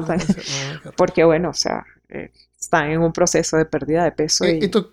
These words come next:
Speaker 1: tú crees que ese, ese tipo de dieta es viable y, y correcta hacerla o tú crees que es un
Speaker 2: Pues,
Speaker 1: abuso?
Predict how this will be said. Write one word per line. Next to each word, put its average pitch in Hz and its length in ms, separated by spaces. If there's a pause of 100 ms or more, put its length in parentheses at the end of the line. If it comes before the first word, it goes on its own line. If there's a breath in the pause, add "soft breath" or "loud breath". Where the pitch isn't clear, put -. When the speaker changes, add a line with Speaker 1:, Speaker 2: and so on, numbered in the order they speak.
Speaker 1:
tú 196 140
crees 190 260
que 214 120
ese, 190 420
ese 190 180
tipo 185 240
de 185 80
dieta 190 460
es 180 280
viable 269 760
y, 185 560 (160)
y 160 80
correcta 202 420
hacerla 269 440
o 208 120
tú 190 120
crees 180 220
que 175 220
es 175 40
un 165 100
Speaker 2:
Pues, 160 100
Speaker 1:
abuso? 147 640